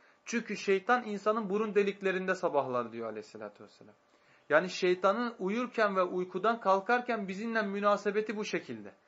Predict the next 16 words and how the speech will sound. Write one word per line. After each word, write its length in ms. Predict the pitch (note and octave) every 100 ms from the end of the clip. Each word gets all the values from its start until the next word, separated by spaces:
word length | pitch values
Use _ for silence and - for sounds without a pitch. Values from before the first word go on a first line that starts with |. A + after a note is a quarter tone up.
| _ - - -
O 140 | D3+ G#3
yüzden 480 | C4 A3+ G#3+ G#3+ - _ _ -
uykuya 400 | D#3 D#3 F#3 A#3
kaldıkları 580 | A3 G3+ G3 G3+ G#3+ G#3+
ve 120 | F#3+
namazı 280 | F3+ F#3+ G#3+
geçirdiği 500 | G#3+ G#3+ G#3+ G3+ B3
için 260 | A#3+ G3 E3
demiş 280 | F3 E3 -
Iraklılar, 680 | F3+ F#3 F3 E3 D3+ D#3+ G#3 - _ _ _ _ _ _ _ _ _
Peygamber 460 | A3 A#3+ G#3+ G3 G3
aleyhissalatü 680 | A3 G#3+ G#3 G3 F3+ F3 E3
vesselam, 560 | D#3 D#3 D3+ F3+ A#3 - _ _ _ _ _ _ _ _ _
e, 440 | D3+ C#3+ C#3+ C#3 C#3+
şey 240 | - G#3+
yaptı, 440 | F#3+ - - A2